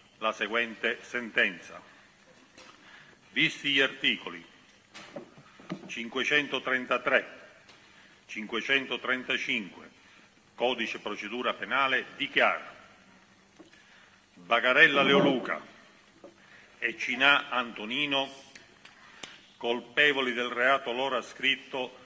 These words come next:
al capo A della rubrica. De Donno Giuseppe, Mori Mario e Subrani Antonio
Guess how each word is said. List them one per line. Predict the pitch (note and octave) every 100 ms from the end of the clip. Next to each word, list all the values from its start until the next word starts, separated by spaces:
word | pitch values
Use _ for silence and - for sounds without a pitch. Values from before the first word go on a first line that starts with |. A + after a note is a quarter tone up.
| -
al | A2 A2+
capo | - C3 B2 A#2+
A | C3
della | B2 A#2+ A#2+
rubrica. | B2 G#2 B2+ A#2 - - - - - _ _ _ _ - - D#3+ D#3+ E3+ - - - - - - - -
De | - A2+
Donno | C#3+ D#3 D3
Giuseppe, | C#3 C#3+ D3+ A2 - F2 E2+ - - - _ _ _ _ _ G#2+
Mori | C3 D3+ C#3+
Mario | C3+ C3+ A2+ F2 E2 - - - - _ - -
e | G2+
Subrani | - A2+ B2 C3+ C3+ A#2+
Antonio | G2 A2 C3+ C3+ C3+ C3+